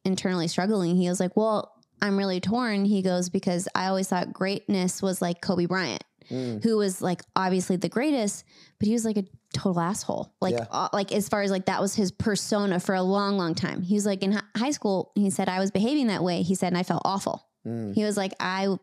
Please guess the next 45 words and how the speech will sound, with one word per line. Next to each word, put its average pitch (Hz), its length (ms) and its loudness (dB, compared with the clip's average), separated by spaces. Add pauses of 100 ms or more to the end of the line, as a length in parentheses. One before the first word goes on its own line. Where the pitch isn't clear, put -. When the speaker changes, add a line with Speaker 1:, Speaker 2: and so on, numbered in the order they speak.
Speaker 1:
like, 175 160 0 (180)
bullied 202 300 0
someone, 202 540 0
like, 160 200 -4
went - 180 -2
too 226 240 2
hard 196 220 2
on 190 160 2
them 185 340 2 (400)
and 196 140 4
made 190 180 2
them 196 80 2
upset." 185 380 0
He 202 100 4
goes, 185 140 2
"And 196 80 2
I 180 40 0
went 196 200 2
home 180 140 2
and 113 120 0
cried." - 480 -2
Speaker 2:
Mm. 107 380 -4
Speaker 1:
He 226 140 2
was 202 200 0
like, 190 400 0
"Because 202 240 4
I 190 120 2
thought, 185 260 0
oh, 214 160 4
to 202 80 4
be 190 100 2
great, 190 300 0
you 123 120 0
have 180 320 -2
to 202 120 0
be 175 140 2
that 165 160 -2
kind 180 200 0
of 165 140 -2 (280)
machismo 277 540 2
guy." 190 140 2
He 190 80 4
was 190 100 0
like, 185 240 -2
"But," 196 300 2